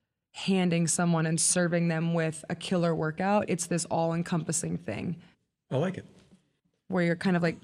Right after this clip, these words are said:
Speaker 1: changing their life and their mindset, I guess, more than just, "Oh, I made you throw up in seven minutes." Like, okay, cool. But the chances of you actually coming back and enjoying this are very slim.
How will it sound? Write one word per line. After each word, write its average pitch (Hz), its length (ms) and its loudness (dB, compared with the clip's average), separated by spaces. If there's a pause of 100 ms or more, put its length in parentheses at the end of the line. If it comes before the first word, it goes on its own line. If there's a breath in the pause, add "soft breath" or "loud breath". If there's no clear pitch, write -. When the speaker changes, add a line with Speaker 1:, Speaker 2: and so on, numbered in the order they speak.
Speaker 1:
changing 196 420 6
their 175 140 4
life 170 280 4
and 190 80 2
their 170 120 4
mindset, 180 600 4
I 190 120 0
guess, 220 340 0
more 170 380 2
than 165 260 0
just, 156 640 0 (920 soft breath)
"Oh, 226 100 6
I 220 100 8
made 220 180 6
you 214 80 6
throw 208 260 4
up 185 280 4 (240)
in 190 160 2
seven 175 360 2
minutes." 165 380 0
Like, 170 140 0 (260)
okay, 170 340 0
cool. 165 300 -2
But 165 300 -4
the 165 60 0
chances 196 360 2
of 202 100 2
you 190 120 4
actually 180 340 4
coming 180 300 2
back 175 240 2
and 185 80 0
enjoying 170 380 2
this 202 140 0
are 190 100 0
very 165 280 0
slim. - 460 -6